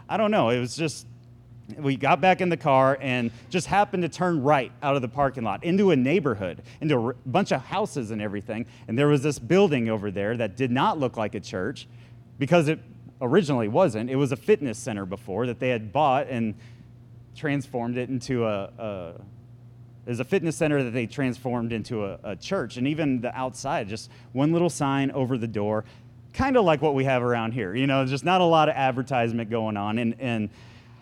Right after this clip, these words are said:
we went in there, and we sat down, worship started, and the,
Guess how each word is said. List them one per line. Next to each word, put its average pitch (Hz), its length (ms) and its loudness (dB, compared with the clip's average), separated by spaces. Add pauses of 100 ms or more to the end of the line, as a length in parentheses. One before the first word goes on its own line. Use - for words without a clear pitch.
(280)
we 175 180 6
went 233 200 6
in 220 180 6
there, 139 380 4 (560)
and 147 100 0
we 147 100 4
sat 175 300 4
down, 147 640 2
worship 143 400 2
started, 117 560 0 (640)
and 131 320 0
the, 117 520 0